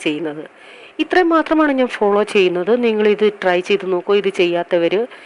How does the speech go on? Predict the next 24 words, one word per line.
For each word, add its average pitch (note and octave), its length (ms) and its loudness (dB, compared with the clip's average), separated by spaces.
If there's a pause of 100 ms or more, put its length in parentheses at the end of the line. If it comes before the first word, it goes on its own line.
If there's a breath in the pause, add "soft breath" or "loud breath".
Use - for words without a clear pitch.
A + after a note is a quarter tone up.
(220 loud breath)
ഇത്രയും C4+ 340 0
മാത്രമേ B3 360 2
ഉള്ളൂ G#3 160 2 (120)
ബനാന G3 320 0
ചിപ്സിനുള്ള F#3+ 680 -2
ക്രി-, E3+ 1000 -4
ക്രിസ്പി G3 360 -4 (100)
ആവാനുള്ള F#3 340 0 (100)
ടിപ്സ് F#3 300 -4
എന്ന് G3 220 -2
പറയുന്ന F#3 400 0 (380 loud breath)
ടിപ്സാണോന്നും G3+ 540 0
എനിക്കറിയില്ല. G#3 420 0
ഞാൻ A3+ 280 0
ഫോളോ G#3 280 0
ചെയ്യുന്ന G#3 280 0
കാര്യം G#3 320 0
മാത്രമാണ് G#3 420 0 (560 loud breath)
പറഞ്ഞത്. F3+ 420 2 (440 loud breath)
നിങ്ങളിങ്ങനെ A3+ 440 0 (100)
ചെയ്തിട്ടില്ല G3 520 2
എന്നുണ്ടെങ്കിൽ F#3+ 540 -2 (160)
ഇത് F#3+ 180 2 (120)
ട്രൈ F3 180 0